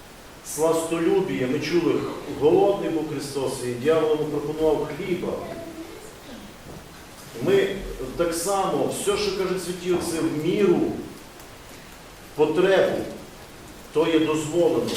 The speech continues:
то є природньо, що називається. Сама даже в нас природа деколи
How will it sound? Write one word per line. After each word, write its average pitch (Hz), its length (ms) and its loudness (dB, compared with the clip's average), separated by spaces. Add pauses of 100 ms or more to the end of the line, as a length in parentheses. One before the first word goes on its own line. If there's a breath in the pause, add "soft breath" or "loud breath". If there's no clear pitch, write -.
(220)
то 147 100 4
є 151 120 4
природньо, 156 720 4
що 131 160 -4
називається. 107 640 -4 (840)
Сама 170 200 2
даже 165 220 0
в 170 60 -4
нас 160 100 -2
природа 170 600 2
деколи 131 240 -2